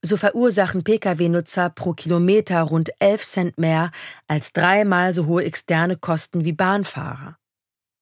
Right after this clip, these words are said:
Eine aktuelle Studie der Linnaeus University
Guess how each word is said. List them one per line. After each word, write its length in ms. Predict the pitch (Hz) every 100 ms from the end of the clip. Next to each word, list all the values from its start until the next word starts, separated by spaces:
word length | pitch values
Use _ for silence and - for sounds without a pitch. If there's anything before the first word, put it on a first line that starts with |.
| _ _ _ _ - - _ _ _ _ -
Eine 380 | 214 220 220 240
aktuelle 540 | 277 - 247 226 220 208
Studie 720 | - - 226 233 165 156 151
der 180 | 165 165
Linnaeus 600 | 175 185 208 170 - 170
University 760 | 160 156 160 - 160 175 175